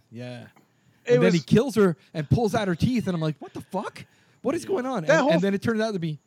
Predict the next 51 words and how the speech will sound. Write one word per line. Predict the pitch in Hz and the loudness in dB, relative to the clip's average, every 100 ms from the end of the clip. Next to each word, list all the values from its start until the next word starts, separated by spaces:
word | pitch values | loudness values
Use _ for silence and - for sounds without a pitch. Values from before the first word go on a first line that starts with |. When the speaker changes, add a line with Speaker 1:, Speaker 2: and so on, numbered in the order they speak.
| _ _ _ | _ _ _
Speaker 1:
just | - 196 - | -6 -4 0
an | 160 | 0
awesome, | 180 185 170 147 139 | 2 0 -4 -4 -6
awesome | - 185 196 151 | -4 -4 -2 -4
premise. | 156 139 117 | -2 -2 0
Speaker 2:
Yeah, | 370 | 0
the | - | 0
Speaker 1:
Like, | - | 2
Speaker 2:
concept | 247 320 | 2 4
Speaker 1:
premise | 247 254 | 4 4
Speaker 2:
of | 240 | 4
Speaker 1:
the | |
Speaker 2:
that | 240 | 2
was | 170 | 2
Speaker 1:
film | 190 220 | 2 2
is | 269 | 2
great. | 196 | 0
Speaker 2:
awesome. | 156 | -2
Yeah, | 190 254 165 | 2 4 4
like, | 165 170 - | 4 0 -6
Speaker 1:
Yeah. | - 185 | -10 -4
Speaker 2:
and | 202 | -2
then | 233 | 2
that, | 226 214 175 | 2 0 -2
the | 185 | -4
guy | 180 196 196 214 | 0 2 2 2
who | 214 | 0
was, | 208 185 | -2 -2
like, | 190 - | -2 0
the, | 180 175 175 | 0 2 0
the, | 160 165 165 | 0 -2 0
uh, | 165 160 151 151 | 2 2 2 0
the, | 147 | -6
the | 135 151 | -10 -6
pawn | 180 180 | -4 -2
shop | 190 202 190 196 | -4 -2 -2 -2
guy | 196 185 190 190 | 0 2 2 0
that | 185 | -2
he | 185 | -2
had | 190 | -2
to | |
go | 175 190 | -2 -4
to | - 190 | -2 -4
'cause | 196 185 | -2 -4
he | 151 | -4
was | 151 | -10
kicked | - 185 - | -8 -8 -2
out | 170 | 0
of | 170 | 0
the, | 165 160 160 | -2 -2 0
uh, | 156 156 | 2 0